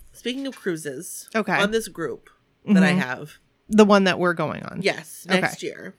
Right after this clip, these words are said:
Speaker 2: Yes.
Speaker 1: If anybody wants to join us, April twenty twenty.
Speaker 2: Yeah.
Speaker 1: Carnival Pride out of Baltimore.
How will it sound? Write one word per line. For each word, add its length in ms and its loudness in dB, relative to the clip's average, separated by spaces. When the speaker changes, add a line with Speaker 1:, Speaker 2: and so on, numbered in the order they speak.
Speaker 2:
Yes. 300 -4
Speaker 1:
If 320 -20
anybody 220 0
wants 180 -2
to 60 -6
join 260 2
us, 580 0
April 200 -2
twenty 240 0
twenty. 600 0
Speaker 2:
Yeah. 600 6
Speaker 1:
Carnival 340 2
Pride 320 4
out 80 2
of 80 -2
Baltimore. 680 0